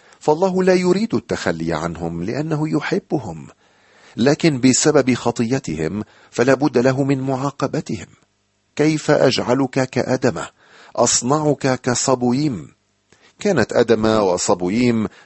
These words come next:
مدينتين واقعتين في السهل الذي دانه الله مع سدوم وعمورة. والله يقول للشعب هنا: "أنا لا أحب أن أعاقبكم بهذه الطريقة"،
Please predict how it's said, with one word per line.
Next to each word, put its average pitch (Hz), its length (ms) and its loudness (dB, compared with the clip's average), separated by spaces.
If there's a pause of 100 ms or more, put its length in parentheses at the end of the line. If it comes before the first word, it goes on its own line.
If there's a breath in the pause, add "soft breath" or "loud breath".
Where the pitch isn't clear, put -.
مدينتين 113 800 0
واقعتين 101 880 0
في - 160 -6
السهل 98 420 0
الذي 92 360 0
دانه 92 400 2
الله 90 400 4
مع 87 280 -2
سدوم 85 400 -4
وعمورة. 85 720 -4 (720 soft breath)
والله 120 400 4
يقول 113 420 0
للشعب 90 440 -2
هنا: 90 420 -2 (120)
"أنا 117 220 0
لا 117 260 0 (160)
أحب 95 600 -2 (360 loud breath)
أن 107 160 0
أعاقبكم 95 880 -2
بهذه 82 400 -2
الطريقة"، - 600 -12